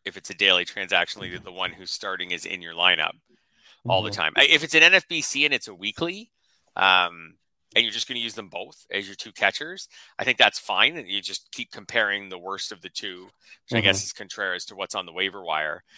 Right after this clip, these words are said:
Speaker 1: Um, if it's a daily, as long as you're committed to the plan. So if you're regularly not checking the Braves lineup and not getting the right guy into your lineup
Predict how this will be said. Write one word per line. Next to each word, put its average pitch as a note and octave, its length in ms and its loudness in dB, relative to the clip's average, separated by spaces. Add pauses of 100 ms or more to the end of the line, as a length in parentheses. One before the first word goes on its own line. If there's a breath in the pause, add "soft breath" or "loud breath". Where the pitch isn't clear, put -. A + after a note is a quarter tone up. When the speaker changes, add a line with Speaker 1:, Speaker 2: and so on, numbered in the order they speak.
(220 soft breath)
Speaker 1:
Um, F2 400 4 (100)
if A2+ 120 -4
it's - 120 -10
a A2 40 -6
daily, G#2+ 640 4 (300)
as G#2 100 -6
long D3 180 0
as D3+ 120 -8
you're B2+ 140 -10
committed A2+ 320 -4
to F#2+ 60 -16
the F2 100 -16
plan. F2+ 420 2
So F#2 260 -8 (300 loud breath)
if G2 120 -12
you're A#2 200 -8
regularly G#2+ 640 -2
not F#2+ 400 0
checking G2+ 320 -4
the F#2 80 -12
Braves F#2 300 -2
lineup G2 400 2
and F2+ 160 -14
not F#2+ 260 -2
getting F#2+ 240 -2
the F2 160 -16
right F#2+ 260 -2
guy F#2+ 180 6
into F2+ 220 0
your F2 140 -10
lineup E2 360 -4